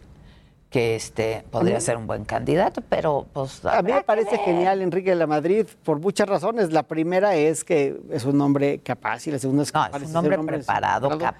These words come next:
Speaker 1: capaz, con conocimiento.
Speaker 2: Y honesto, y honesto, es un hombre honesto. O sea, de, él, yo, lo que yo conozco de él y de la gente que está cerca de él es que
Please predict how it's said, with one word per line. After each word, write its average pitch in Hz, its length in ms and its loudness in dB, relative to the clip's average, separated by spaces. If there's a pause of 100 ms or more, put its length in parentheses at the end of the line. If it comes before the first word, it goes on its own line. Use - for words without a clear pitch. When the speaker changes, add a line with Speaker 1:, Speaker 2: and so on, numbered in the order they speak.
Speaker 1:
capaz, - 320 -4
con 135 160 -6
conocimiento. 107 1120 -2
Speaker 2:
Y 190 40 4
honesto, 185 480 0 (440)
y 143 100 0
honesto, 156 460 2
es - 100 -8
un 156 120 4
hombre 147 220 2
honesto. 139 440 0
O - 20 -10
sea, 131 220 -2
de, 156 480 0
él, 156 540 2 (220)
yo, 170 120 2
lo 151 220 0
que 151 140 2
yo 160 140 2
conozco 160 460 -2
de 143 120 2
él 139 100 0
y 139 60 2
de 127 100 -2
la 120 80 -2
gente 131 180 -2
que - 40 -2
está 139 140 0
cerca - 320 -4
de 160 100 2
él 156 40 0
es 143 120 -6
que 120 100 -8